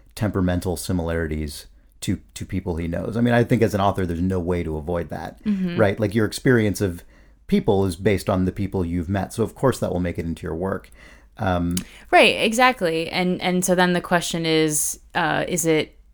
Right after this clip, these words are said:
Speaker 2: again, like, m-, more honest to, to admit when those influences happen, or
Speaker 1: Well, do you, do you mean admit in the text, or do you mean admit if someone asks you a question?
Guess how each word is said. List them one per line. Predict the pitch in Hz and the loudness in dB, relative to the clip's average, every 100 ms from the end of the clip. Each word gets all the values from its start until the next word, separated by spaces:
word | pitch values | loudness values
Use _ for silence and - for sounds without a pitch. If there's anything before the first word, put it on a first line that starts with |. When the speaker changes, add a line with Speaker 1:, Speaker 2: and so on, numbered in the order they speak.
| _ - | _ -8
Speaker 2:
again, | - 170 185 180 170 170 165 165 - _ | -4 2 6 6 4 0 -2 -4 -10 _
like, | 160 151 - - 185 - | -8 -8 -16 -20 -20 -14
m-, | 170 202 - _ - | -10 -10 -14 _ -4
more | 190 185 180 170 160 | 0 2 4 4 4
honest | 151 165 165 156 - - | 4 2 2 0 0 -2
to, | 170 156 - | 0 2 0
to | - 165 | -2 0
admit | 156 151 165 165 156 - | 0 0 -2 0 0 0
when | 170 160 156 156 156 151 - - - - _ _ - - - - | -2 0 0 0 -2 -4 -8 -20 -20 -20 _ _ -18 -18 -20 -16
those | 185 185 170 | 0 2 2
influences | - 175 180 170 165 - 156 | 0 -2 -2 0 0 0 -2
happen, | 156 170 160 156 156 151 151 - | -2 4 4 4 0 0 -2 -4
or | 165 156 151 151 151 - - - - - | -2 2 4 4 2 -4 -20 -20 -18 2
Speaker 1:
Well, | 147 - | 2 2
do | 131 139 | 2 2
you, | - | 2
do | 139 143 | 2 4
you | |
mean | 156 143 | 6 6
admit | 101 117 123 | 6 4 4
in | - 107 | 2 0
the | 95 | 0
text, | - 156 - 120 | 0 0 0 0
or | |
do | 98 | 2
you | 110 | 2
mean | 110 107 | 2 2
admit | 98 101 | 2 2
if | 92 | 0
someone | - 92 85 | 0 -2 0
asks | 92 92 - | -2 -2 -4
you | 92 | -4
a | 82 | -4
question? | - 90 - - - | -4 -6 -8 -14 -14